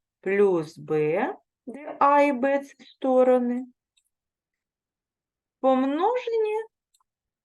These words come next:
на два. Бо таких сторін по два. Як ц-, якщо це квадрат,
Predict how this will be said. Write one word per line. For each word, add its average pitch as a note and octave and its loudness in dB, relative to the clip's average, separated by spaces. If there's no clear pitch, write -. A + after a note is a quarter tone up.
на A3 -4
два. F3 -8
Бо G3 -6
таких A3 -2
сторін A#3+ -2
по A#3 -2
два. F3+ -14
Як D4 -8
ц-, - -14
якщо C#4+ 0
це B3+ 0
квадрат, B3 -2